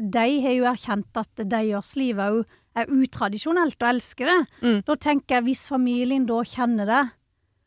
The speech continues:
Speaker 1: hundre prosent og er glad i deg, så vil de jo også se hvem du er.
Speaker 2: Mm.
Speaker 1: Men nødda her er vel, hvis de vil bruke hytta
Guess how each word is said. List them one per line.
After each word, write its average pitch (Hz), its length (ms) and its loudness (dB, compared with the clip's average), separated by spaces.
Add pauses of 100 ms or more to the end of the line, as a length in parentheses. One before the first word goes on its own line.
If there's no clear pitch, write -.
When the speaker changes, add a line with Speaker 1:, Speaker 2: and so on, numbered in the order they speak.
(200)
Speaker 1:
hundre 302 260 4
prosent 214 480 0
og 226 80 2
er 226 160 4
glad 233 300 4
i 320 40 2
deg, 214 200 2
så 247 120 -4
vil 233 280 2
de 302 160 0
jo 247 60 2 (100)
også 254 100 -4
se 226 280 -2
hvem 214 280 2
du 247 80 2
er. 302 320 4 (300)
Speaker 2:
Mm. 240 220 4
Speaker 1:
Men 277 260 6
nødda 254 580 4
her 370 320 4
er 214 160 4
vel, 202 240 2
hvis 254 280 0
de 269 120 -2
vil 262 160 2
bruke 233 320 2
hytta 226 460 0